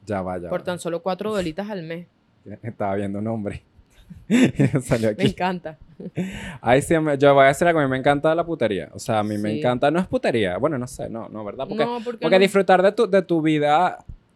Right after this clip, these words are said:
Speaker 1: no, yo
Speaker 2: Pero
Speaker 1: no voy a
Speaker 2: es que
Speaker 1: decir
Speaker 2: ser puta
Speaker 1: sexual, porque yo tampoco es que ando así.
Speaker 2: No, pero es que tú tampoco estás tirando
Speaker 1: No,
Speaker 2: de
Speaker 1: por
Speaker 2: a lo
Speaker 1: eso,
Speaker 2: loco, pues.
Speaker 1: no,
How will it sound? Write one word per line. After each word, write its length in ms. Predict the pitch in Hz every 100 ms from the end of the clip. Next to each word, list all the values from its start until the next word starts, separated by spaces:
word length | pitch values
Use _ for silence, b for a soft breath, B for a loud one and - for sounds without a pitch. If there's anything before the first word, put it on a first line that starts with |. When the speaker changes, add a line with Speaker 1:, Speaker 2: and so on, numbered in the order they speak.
| _
Speaker 1:
no, 240 | 131 135
yo 60 | 135
Speaker 2:
Pero 120 | 160
Speaker 1:
no 60 | 190
voy 60 |
a 40 | 220
Speaker 2:
es 80 | 302
que 60 |
Speaker 1:
decir 120 | 302
Speaker 2:
ser 120 | 262 190
puta 100 | 311
Speaker 1:
sexual, 540 | 294 143 123 98 98
porque 200 | 131 131
yo 80 | 117
tampoco 220 | 117 123
es 60 | 123
que 80 | 143
ando 180 | 107 98
así. 120 | 160
Speaker 2:
No, 220 | 180 180
pero 100 | 180
es 60 | 180
que 60 |
tú 100 | 185
tampoco 300 | 175 180 190
estás 260 | 208 - 202
tirando 300 | 240 254 143
Speaker 1:
No, 140 | 120 233
Speaker 2:
de 60 |
Speaker 1:
por 180 | - 127
Speaker 2:
a 60 | 113
lo 120 | 104
Speaker 1:
eso, 220 | 101 -
Speaker 2:
loco, 120 | 131
pues. 180 | 110 101
Speaker 1:
no, 260 | 98 92